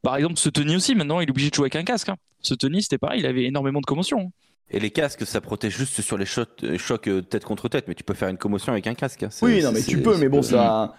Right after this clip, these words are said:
Speaker 3: c'est comme les, c'est
Speaker 2: Ça
Speaker 3: comme les, les épaulettes ou quoi que ce soit. C'est que des fois, c'est un peu, on va dire, c'est un peu ça, ça, c'est, c'est dans la tête que ça se passe, mais aussi, euh, ça évite légèrement, tu vois. Ça peut, sur
Speaker 2: Oui, oui.
Speaker 3: un mini choc, euh, des fois, il y a des mecs qui, ils s'éteignent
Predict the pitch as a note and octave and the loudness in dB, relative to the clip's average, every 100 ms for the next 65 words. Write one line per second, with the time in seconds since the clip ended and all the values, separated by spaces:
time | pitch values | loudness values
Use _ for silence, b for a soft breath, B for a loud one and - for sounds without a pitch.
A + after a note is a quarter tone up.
0 | B - B2+ B2+ A#2+ A2+ G#2+ F#2+ A2+ A2 | B 0 2 4 4 2 0 0 2 4
1 | G#2+ G#2+ G#2 A2 A2+ A#2 A#2 G#2+ A2+ A2 | 4 2 2 0 4 4 2 2 0 2
2 | C#3+ D#3+ C#3 - G2 G#2+ A#2+ A#2+ C#3+ - | 2 4 2 0 -2 0 2 4 2 2
3 | A2 G#2+ A#2+ A#2+ A2+ A2 G2+ - _ _ | -2 -2 0 2 2 2 0 -4 _ _
4 | _ _ _ _ _ _ _ _ - F#2 | _ _ _ _ _ _ _ _ -8 -2
5 | G#2 G2 - F2+ F2+ G2+ F#2+ G2 F#2 - | -2 -2 -4 -4 -2 -4 0 -2 0 -2
6 | F#2 F2+ F2+ F#2 - F2 - F#2+ G2+ A2 | 0 0 0 -2 -4 -4 0 2 2 2
7 | A#2+ - A2 A#2 F#3 - G#2 G#2 G#2 - | 0 0 0 2 2 2 0 2 0 0
8 | D#3 C#3 A#2 G#2 G#2 b b _ _ - | 2 4 4 2 -2 b b _ _ 0
9 | A2 A#2 B2+ C3 B2+ C3+ C3 D3 E3 C3+ | 2 2 2 2 4 6 6 4 2 0
10 | - G#2+ - _ - A2 C3+ C3+ C3 C3+ | -4 -8 -8 _ -2 0 2 2 4 4
11 | A#2+ C3+ C3+ B2+ - D3 C3 A2 G#2+ G#2+ | 4 4 4 2 4 4 4 2 2 0
12 | A#2+ C#3 A#2 A#2+ C3+ B2+ A#2 G#2+ B2 A#2 | 2 2 4 4 2 2 2 2 0 0
13 | A#2 A2+ C#3 A#2+ G#2+ | -2 2 2 2 0